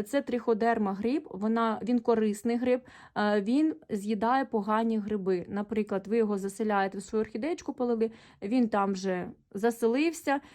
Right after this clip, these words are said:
і якщо десь щось бачить погане, він його з'їдає. Він харчується саме поганими грибами. Тому теж не забувайте про додавання триходерми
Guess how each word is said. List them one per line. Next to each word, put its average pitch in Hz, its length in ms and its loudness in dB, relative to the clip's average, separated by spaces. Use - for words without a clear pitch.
і 226 100 -2
якщо 233 340 2
десь 214 240 2
щось 208 220 0
бачить 202 340 -2
погане, 285 640 0
він 233 240 -2
його 226 240 4
з'їдає. 180 680 0
Він 220 180 0
харчується 247 520 -4
саме 208 280 2
поганими 208 540 0
грибами. 185 560 0
Тому 247 460 6
теж 208 300 0
не 214 80 2
забувайте 214 560 2
про 208 160 -2
додавання 202 500 0
триходерми 185 680 -2